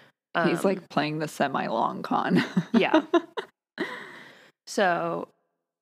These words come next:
Speaker 2: then Scully goes, uh, "With all due respect, I think you overestimate your pa-,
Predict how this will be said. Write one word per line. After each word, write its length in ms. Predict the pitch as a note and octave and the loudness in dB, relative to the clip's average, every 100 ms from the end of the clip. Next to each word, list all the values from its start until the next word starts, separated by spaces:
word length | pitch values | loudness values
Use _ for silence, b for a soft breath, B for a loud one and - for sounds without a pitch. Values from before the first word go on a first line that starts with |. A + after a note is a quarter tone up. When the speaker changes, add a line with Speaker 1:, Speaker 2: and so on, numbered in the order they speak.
| - | -2
Speaker 2:
then 140 | A3+ G3+ | -2 -2
Scully 920 | - - - A#3 F#3 F3+ F3+ G3 - - | -8 -12 -2 2 4 2 -2 -4 -12 -4
goes, 520 | G3 F3+ F3+ F3 F3 - _ - | -2 0 0 -2 -6 -16 _ -2
uh, 320 | F3+ F3 - | 0 0 -2
"With 160 | G3 G3+ | -4 -2
all 160 | A#3 | -2
due 240 | C4 A#3 G#3 | -2 -4 -4
respect, 440 | F#3+ - F3 E3+ | -4 -2 -4 -2
I 60 | E3+ | -6
think 240 | F3+ E3+ | -6 -6
you 120 | G3+ - | -6 -2
overestimate 800 | F3 F3 E3+ D#3+ - - F3+ E3 | 0 0 -2 -6 -6 -6 -6 -4
your 140 | E3+ E3 | -6 -8
pa-, 320 | - E3+ | -4 -6